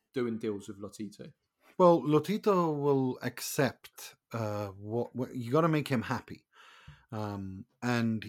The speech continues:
Speaker 2: it, he is difficult to deal with, but I think that this, this summer, I think he will leave, uh, Milinkovic Savic. I think he realizes that this is his last chance to play for a big side, and I think he
Speaker 1: He's gonna be twenty-eight.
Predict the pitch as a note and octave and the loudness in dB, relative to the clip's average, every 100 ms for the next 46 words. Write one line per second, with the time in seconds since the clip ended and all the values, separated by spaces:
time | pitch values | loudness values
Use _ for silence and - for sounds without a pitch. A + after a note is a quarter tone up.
0 | - C3+ C3 D#3 A#2+ C3+ B2+ B2+ A#2 G#2+ | -4 -2 2 2 2 0 0 -4 -4 -4
1 | F#2 B2 D3 G#2+ E2 G#2+ A#2 _ A#2 G#2+ | -2 0 2 0 -4 -14 -16 _ -10 -8
2 | G#2 - _ - _ - A#2+ A#2+ C#3 B2 | -8 -12 _ -20 _ -6 -2 -2 -2 -2
3 | - A#2 A#2+ A2+ - - - B2 A#2+ - | -4 -8 -6 -8 -8 -10 -8 -6 -6 -4
4 | C#3 B2+ G#2 G2+ - A2+ A#2+ A2 A2 G2 | -2 -2 -4 -8 -10 -8 -6 -6 -8 -8
5 | A2 A#2+ F2+ _ _ _ A#2 G2+ G2 G2 | -6 -6 -6 _ _ _ -16 -14 -14 -14
6 | G#2+ G2 - G2 F#2+ G2+ F#2+ G2+ F#2+ - | -12 -12 -10 -10 -10 -14 -14 -14 -12 -8
7 | A2 G#2+ A2+ A2 A2+ A2 A2 G#2+ A#2 G2 | -6 -4 -4 -2 -2 -2 -4 -4 -8 -10
8 | G2+ F#2 - - - - - - B2 - | -10 -12 -14 -20 -18 -20 -20 -4 -2 0
9 | B2 A2 A2+ G#2 A2 A2 A#2 A2 A2 - | -2 -4 -6 -6 -4 -2 0 0 -4 -8
10 | - - - - A#2+ A2+ G2+ - - - | -12 -16 -8 -2 -2 -2 -6 -12 -14 -10
11 | A2+ - A2+ A2 A2+ G#2+ G#2 G2 - A2+ | -10 -8 -8 -8 -10 -10 -12 -14 -12 -8
12 | B2 F3+ C#3 C3 B2+ A2+ B2 A2+ C3 B2+ | -6 -6 -6 -4 -4 -4 -8 -6 -6 -6
13 | B2 A#2 A2+ B2+ A2+ A2 G#2+ | -6 -6 -6 -6 -4 -4 -4